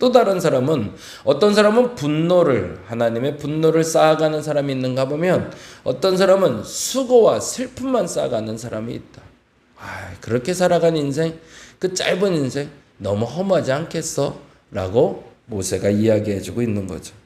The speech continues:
그러니 우리에게 필요한 것이 뭘까? 십이 절이죠. 같이 읽어볼까요? "우리에게 우리 날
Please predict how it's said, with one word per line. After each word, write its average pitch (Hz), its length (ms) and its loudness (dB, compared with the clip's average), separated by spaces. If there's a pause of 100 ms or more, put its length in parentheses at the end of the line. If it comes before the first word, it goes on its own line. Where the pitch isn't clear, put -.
(380)
그러니 175 260 6
우리에게 175 440 4
필요한 160 360 4
것이 147 220 0
뭘까? 120 640 0
십이 127 500 0
절이죠. 95 560 0 (160)
같이 98 300 -8
읽어볼까요? 98 640 -6 (460)
"우리에게 160 840 4
우리 127 300 0
날 160 500 0